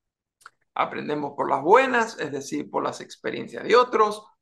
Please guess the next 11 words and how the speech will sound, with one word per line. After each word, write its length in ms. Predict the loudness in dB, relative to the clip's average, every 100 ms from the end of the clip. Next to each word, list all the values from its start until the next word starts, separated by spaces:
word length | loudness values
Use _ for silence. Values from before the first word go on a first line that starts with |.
| _
o 180 | 0 2
aprendemos 640 | 2 -2 -2 -2 -2 -6 0
por 220 | 0 2
las 160 | 0
malas 460 | 0 2 2 0 -2
a 120 | -8 -4
partir 440 | -6 -6 -10 -8
de 120 | -10
nuestros 380 | -10 -12 -14 -14 -10
propios 640 | -6 -6 -8 -12 -14 -20 _
errores? 720 | -16 -12 -14 -16 _ _ -20